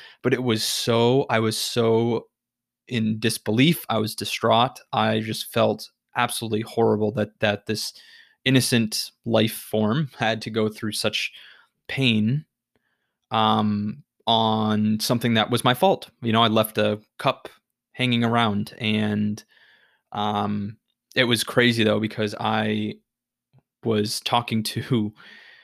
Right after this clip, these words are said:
uh, I was talking to someone, and I was visibly upset, and, you know, just,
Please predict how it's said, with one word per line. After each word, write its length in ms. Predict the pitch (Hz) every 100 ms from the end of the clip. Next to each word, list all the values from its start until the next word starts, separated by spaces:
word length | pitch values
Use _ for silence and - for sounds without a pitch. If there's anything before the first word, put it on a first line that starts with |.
| _ _ _ _ _ _ _ _ _ -
uh, 220 | 143 147
I 40 | 131
was 100 | -
talking 260 | 139 131
to 80 | 123
someone, 480 | 120 110 110 143 147 - - - _ -
and 640 | 117 113 110 110 107 110 - _ -
I 680 | 113 110 110 107 107 107 - _ _ -
was 260 | 120 110
visibly 380 | 117 120 117 107
upset, 520 | 104 - 110 - - - _ _ -
and, 640 | 113 110 107 104 104 104 - - _ _
you 80 | 196
know, 160 | 127 110
just, 240 | 131 -